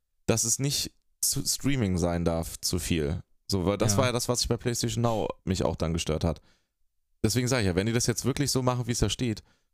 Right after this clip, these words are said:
Speaker 1: weil für das PlayStation Extra die PlayStation vier und fünf Spiele, die da reinkommen, und es gibt auch noch sehr viele gute PlayStation vier Spiele,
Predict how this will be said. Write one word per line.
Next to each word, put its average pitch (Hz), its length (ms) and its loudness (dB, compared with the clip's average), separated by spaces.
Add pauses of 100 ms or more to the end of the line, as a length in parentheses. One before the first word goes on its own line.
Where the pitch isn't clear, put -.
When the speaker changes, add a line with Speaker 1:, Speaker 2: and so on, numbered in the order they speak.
Speaker 1:
weil 104 160 2
für 117 140 0
das 101 140 0
PlayStation 110 460 0
Extra 131 320 -2
die 131 120 -2
PlayStation 127 460 -2
vier 131 160 0
und 127 80 -2
fünf 135 200 -2
Spiele, 131 260 -2
die 123 80 0
da 127 80 0
reinkommen, 127 380 0
und 101 60 2
es 92 100 0
gibt - 160 -4
auch 95 100 2
noch 95 100 2
sehr 95 200 0
viele 92 220 -2
gute 95 200 -2
PlayStation 90 460 -2
vier 107 200 -2
Spiele, 92 460 -2